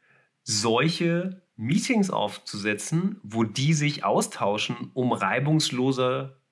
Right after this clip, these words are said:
oder besser zusammenarbeiten zu können?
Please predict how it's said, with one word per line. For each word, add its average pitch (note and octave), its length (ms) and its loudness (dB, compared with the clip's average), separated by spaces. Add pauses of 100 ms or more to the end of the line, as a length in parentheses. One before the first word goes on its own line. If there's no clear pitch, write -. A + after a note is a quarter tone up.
(140)
oder G2+ 360 0
besser A2 440 -2
zusammenarbeiten A2 1000 0
zu E3+ 160 -4
können? G3 320 -4